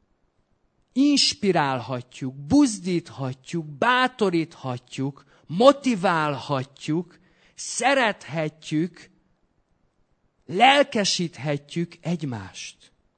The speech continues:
Figyelj, a barátságok nem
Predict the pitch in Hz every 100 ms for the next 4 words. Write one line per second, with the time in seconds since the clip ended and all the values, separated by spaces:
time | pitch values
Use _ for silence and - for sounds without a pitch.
0 | _ - - - - 147 - 123 123 185
1 | 220 202 160 - 160 151 160 - 175 190
2 | 196 196